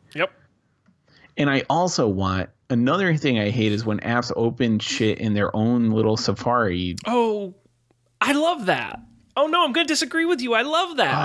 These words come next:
Speaker 2: Oh, God, it's the worst. It's never one I want 'cause I'm never signed into anything.
Speaker 1: That, it's good in select apps. Like,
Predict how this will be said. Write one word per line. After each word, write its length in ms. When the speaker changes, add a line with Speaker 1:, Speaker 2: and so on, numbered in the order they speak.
Speaker 2:
Oh, 480
God, 340
it's 240
the 120
worst. 760
It's 180
never 280
one 180
I 80
want 260
'cause 120
I'm 120
never 220
signed 320
into 220
anything. 600
Speaker 1:
That, 420
it's 160
good 180
in 100
select 480
apps. 300
Like, 280